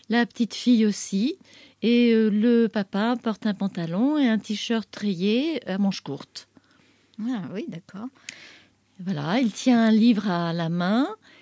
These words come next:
Speaker 1: et j'arrive pas à bien distinguer ce que la maman tient à la main. Peut-être aussi un livre, je, je, j'arrive pas à bien voir. À leurs pieds, un sac à dos. Et sur le tronc d'arbre, ils ont pris soin de, de mettre une,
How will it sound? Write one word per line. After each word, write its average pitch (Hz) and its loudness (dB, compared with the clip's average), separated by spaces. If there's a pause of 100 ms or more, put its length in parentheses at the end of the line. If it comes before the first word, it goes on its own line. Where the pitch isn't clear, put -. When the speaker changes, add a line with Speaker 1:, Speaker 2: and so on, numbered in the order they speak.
(140)
Speaker 1:
et 226 0
j'arrive 269 -4
pas 330 0
à 339 0
bien 320 -2
distinguer 277 0
ce - -12
que - -10
la 262 0
maman 262 4
tient 269 0
à - 4
la 247 2
main. 233 4
Peut-être 269 -8
aussi 254 -2
un 247 6
livre, 254 0
je, 240 -2
je, 202 -6 (340)
j'arrive - -10
pas 262 -2
à 247 0
bien 226 2
voir. 165 -6 (460)
À 196 -2
leurs 226 0
pieds, 254 0
un 240 0
sac 214 -4
à 208 0
dos. 170 -4 (580)
Et 233 4
sur - -4
le 269 2
tronc 233 0
d'arbre, 254 2
ils 262 0
ont 254 4
pris - -4
soin 220 0
de, 208 2 (420)
de 170 -2
mettre 247 2
une, 202 2